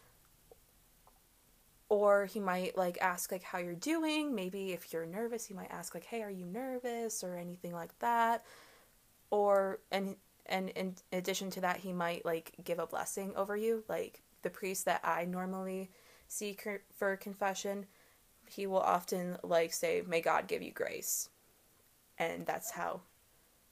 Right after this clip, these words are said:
the confession, like, normally begins. Then the next step is, like, getting into, like, the nitty-gritty of it all.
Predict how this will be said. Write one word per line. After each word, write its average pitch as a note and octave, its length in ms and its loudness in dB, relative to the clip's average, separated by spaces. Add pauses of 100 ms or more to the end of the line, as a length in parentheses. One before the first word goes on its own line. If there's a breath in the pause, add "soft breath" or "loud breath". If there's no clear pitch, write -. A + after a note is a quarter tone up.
(220)
the - 80 -6
confession, E3 540 -4
like, E3+ 180 -6
normally E3+ 320 -4
begins. E3+ 600 -4 (1160 soft breath)
Then C4+ 180 2
the C4+ 80 0
next C4+ 300 2
step D#4+ 400 4
is, A3 440 6 (1600)
like, F#3+ 360 4
getting G#3 280 8
into, G3+ 180 -2
like, F3+ 200 6
the E3+ 120 4
nitty-gritty F3 640 4
of D#3+ 180 4
it E3 120 2
all. - 320 2